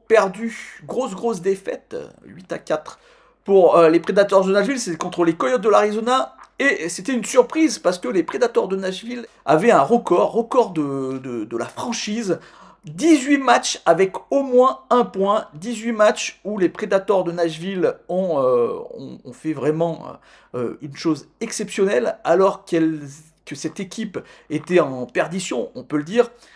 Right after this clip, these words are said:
Alors que cette équipe n'allait nulle part, ils ont réussi à faire une série assez incroyable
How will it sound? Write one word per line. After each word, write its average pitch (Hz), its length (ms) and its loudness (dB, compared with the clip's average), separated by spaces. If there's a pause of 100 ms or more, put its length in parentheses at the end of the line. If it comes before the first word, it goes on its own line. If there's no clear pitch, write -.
(260)
Alors 165 180 4
que 170 120 -8
cette 175 180 -12
équipe 214 360 -8
n'allait 160 300 4
nulle 208 240 -2
part, 185 380 6 (100)
ils 151 160 -10
ont 160 60 -2
réussi 185 580 -6
à 127 120 -2
faire 151 420 0
une 143 100 -12
série 185 520 -2
assez 165 360 -4
incroyable 165 720 2